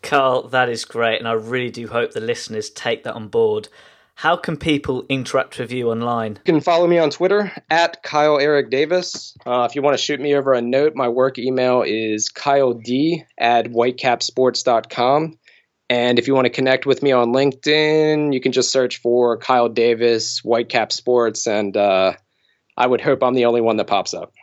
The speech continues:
Speaker 1: That is great. To all the listeners listening in, all those links will be on my website relating to this blog post. Carl, it's been great chatting with you today. Thank you very much.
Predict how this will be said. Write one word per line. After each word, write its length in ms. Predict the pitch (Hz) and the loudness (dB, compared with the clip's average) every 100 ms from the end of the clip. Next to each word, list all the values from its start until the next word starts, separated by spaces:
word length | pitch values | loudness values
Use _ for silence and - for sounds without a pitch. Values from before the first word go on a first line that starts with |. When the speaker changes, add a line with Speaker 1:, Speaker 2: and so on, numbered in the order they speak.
| _ _ | _ _
Speaker 1:
That 200 | - 156 | -2 0
is 100 | 156 | 0
great. 220 | 156 165 - | 2 0 0
To 80 | |
all 40 | 165 | 0
the 60 | |
listeners 480 | 156 151 - 147 139 - | 2 2 2 0 0 0
listening 480 | 139 151 - 139 120 | 0 0 0 -4 -2
in, 240 | 120 120 | -4 -2
all 160 | 143 143 | 0 2
those 260 | 139 117 | 0 0
links 300 | 131 127 - | -2 -2 -4
will 80 | 127 | -6
be 160 | 120 127 | 0 0
on 100 | 117 | 2
my 140 | 117 | 2
website 500 | 117 131 - - 123 | 2 0 0 0 0
relating 280 | 120 120 - | 0 -2 -4
to 80 | - | -6
this 160 | 117 | -8
blog 240 | - 117 - | -4 -6 -4
post. 340 | - 113 110 - - _ | 0 0 0 -8 -20 _
Carl, 360 | - 147 139 135 | -4 2 4 4
it's 140 | - | 2
been 160 | - 120 | -2 -4
great 320 | 123 135 139 | 0 2 0
chatting 240 | - - | -2 -4
with 100 | 113 | -4
you 120 | 120 117 | -6 -2
today. 460 | 117 113 107 104 _ _ | 0 2 2 -2 _ _
Thank 220 | - 120 | -4 -4
you 60 | 117 | -2
very 200 | 120 123 | 0 2
much. 420 | 117 107 - - | 0 -4 -6 -12